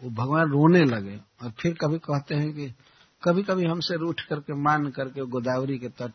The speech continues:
पर बैठ जाती थी, "चलो, चलो, वहां चलो, वहां जहां स्नान करती थी।" तो भगवान घाट पर जा करके इधर-उधर देख कर कह रहे हैं, "प्रिय, तुम कहाँ हो, कहाँ हो?" तो सीता तो वहां है नहीं।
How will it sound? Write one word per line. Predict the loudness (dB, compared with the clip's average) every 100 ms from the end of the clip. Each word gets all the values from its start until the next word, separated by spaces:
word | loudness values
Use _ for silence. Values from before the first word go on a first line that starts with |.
| -10
पर |
बैठ | -8 -8 -8 -10
जाती | -12 -12 -12
थी, | -14 -10
"चलो, | -6 -4
चलो, | -6 -8 -8
वहां | -8 -8 -10
चलो, | -12 -12 -12
वहां | -14 -14 -8
जहां | -4 -4
स्नान | -2 2 4 2
करती | 0 -6 -10
थी।" | -14 -16 _ _ -20 -20 -20 _
तो | 0
भगवान | 4 4 4
घाट | 2 2 8 8 8
पर | 2 0 2
जा | 4
करके | 2 0 -4 -4
इधर-उधर | -2 0 0 0 -2
देख | 0 0 0
कर | -6
कह | -2 0
रहे | 0 -2
हैं, |
"प्रिय, | 2 4 6 4 -2 -8 _ _ _ _
तुम | -14
कहाँ | -6 -2 0 0 0
हो, | -2 -4 -6
कहाँ | -4 -2 -2 -4
हो?" | -6 -8 -12 _ _ _ _ _ _
तो | -8
सीता | -4 -6 -4 -4
तो | -4
वहां | -2 -2 -2
है | -2 -4 -6
नहीं। | -8 -10